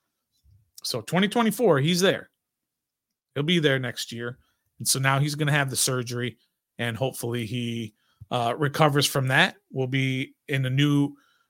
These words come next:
uh, regime next year and a new defensive coordinator. Maybe they can take advantage of his skills, his athleticism, his speed, because we know he has that. Maybe this regime just didn't utilize him properly. I mean, he was playing inside.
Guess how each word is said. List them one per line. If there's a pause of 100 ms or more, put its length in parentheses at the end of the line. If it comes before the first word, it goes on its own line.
(140)
uh,
regime
next
year
and
a
new
defensive
coordinator.
Maybe
they
can
take
advantage
of
his
skills, (400)
his
athleticism,
his
speed,
because
we
know
he
has
that. (560)
Maybe
this
regime
just
didn't
utilize
him
properly.
I
mean,
he
was
playing
inside.